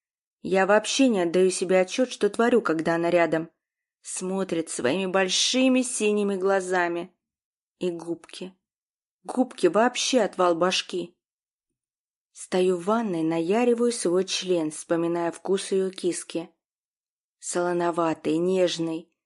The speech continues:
От одной мысли о булочке мой член стоит колом и не опускается. Я дрочу уже третий раз, блядь. Стас Назаров никогда не мастурбирует.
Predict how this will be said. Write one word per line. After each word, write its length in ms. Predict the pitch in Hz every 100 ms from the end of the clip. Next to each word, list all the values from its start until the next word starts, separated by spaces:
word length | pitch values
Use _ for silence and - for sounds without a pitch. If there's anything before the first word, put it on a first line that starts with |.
| _ _
От 240 | - 190 220
одной 400 | 208 220 262 262
мысли 420 | 269 262 220 175
о 140 | 175
булочке 600 | 175 240 240 180 - -
мой 200 | 170 185
член 340 | 180 196 240 233
стоит 480 | - - 190 202 -
колом 460 | - 247 247 233
и 140 | 220 202
не 120 | 202
опускается. 920 | 202 214 - - 175 165 - - 185 _ _ _ _ _
Я 220 | 170 180
дрочу 480 | 170 180 185 - 247
уже 280 | 180 160 160
третий 580 | - 208 247 247 262 262
раз, 320 | 247 214 165
блядь. 540 | 165 170 156 - - _ _ _ _ _ _ _ _ _ _ _
Стас 540 | - - - 190 185 180
Назаров 580 | 180 175 226 226 160 - _ -
никогда 920 | 175 196 214 226 233 208 190 208 170
не 140 | 165
мастурбирует. 1040 | 160 160 - 175 160 165 160 156 156 -